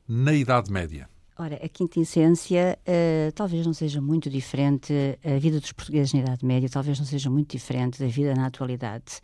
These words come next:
Speaker 1: Verdade.
Speaker 2: Era,
Speaker 1: <laughs> Isso é
Speaker 2: sim.
Speaker 1: uma surpresa.
Speaker 2: Ah, pois, não será tanto assim, porque
Speaker 1: Portanto, estamos a falar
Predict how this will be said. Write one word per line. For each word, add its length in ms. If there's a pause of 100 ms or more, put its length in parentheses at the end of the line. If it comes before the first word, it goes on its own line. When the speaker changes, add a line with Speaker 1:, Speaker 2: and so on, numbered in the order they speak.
Speaker 1:
Verdade. 440
Speaker 2:
Era, 720
Speaker 1:
<laughs> 20
Isso 200
é 60
Speaker 2:
sim. 380
Speaker 1:
uma 140
surpresa. 560
Speaker 2:
Ah, 260 (140)
pois, 280
não 120
será 220
tanto 220
assim, 500 (100)
porque 500
Speaker 1:
Portanto, 180
estamos 280
a 60
falar 500